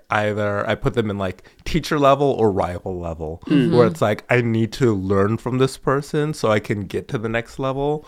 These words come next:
Speaker 1: or I need to, like, look at this person as, like, the person I need to best so that I can be the better version of myself.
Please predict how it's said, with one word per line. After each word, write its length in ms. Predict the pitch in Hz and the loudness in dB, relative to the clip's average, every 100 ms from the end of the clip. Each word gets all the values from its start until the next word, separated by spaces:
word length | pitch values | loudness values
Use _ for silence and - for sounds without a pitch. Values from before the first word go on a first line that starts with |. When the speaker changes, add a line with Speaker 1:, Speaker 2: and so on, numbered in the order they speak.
| - - - | -18 -14 2
Speaker 1:
or 680 | 131 123 117 110 107 107 98 - _ | 4 6 6 6 4 0 -6 -16 _
I 720 | 107 110 110 107 101 98 101 - | 2 2 2 0 0 -2 -4 -8
need 300 | 117 113 107 | -4 -2 -2
to, 100 | - | -2
like, 340 | 107 98 90 - - - | -2 -2 -4 -14 -20 -8
look 260 | 107 110 | -2 0
at 120 | 113 95 | 0 -4
this 180 | 101 | -8
person 440 | - 113 101 117 87 - | -4 -2 -2 -4 -6 -4
as, 260 | 98 98 104 | -2 0 -2
like, 160 | 101 | -4
the 80 | 101 | -4
person 480 | - 92 95 - 92 | -4 -6 -4 -6 -4
I 140 | 95 | -4
need 540 | 98 98 92 90 90 85 _ _ _ | -4 -6 -6 -6 -8 -10 _ _ _
to 140 | - 117 | -8 -8
best 640 | 87 95 90 - - - | -6 -6 -4 -8 -16 -18
so 240 | - 117 | -4 -2
that 160 | 98 98 | -2 -2
I 120 | 95 | -4
can 200 | 90 95 | -8 -10
be 140 | 90 92 | -8 -8
the 120 | 85 | -8
better 300 | 87 90 87 | -6 -6 -6
version 420 | 82 90 85 - | -8 -8 -10 -12
of 60 | 90 | -12
myself. 720 | 87 90 - 92 90 92 | -10 -14 -12 -10 -10 -14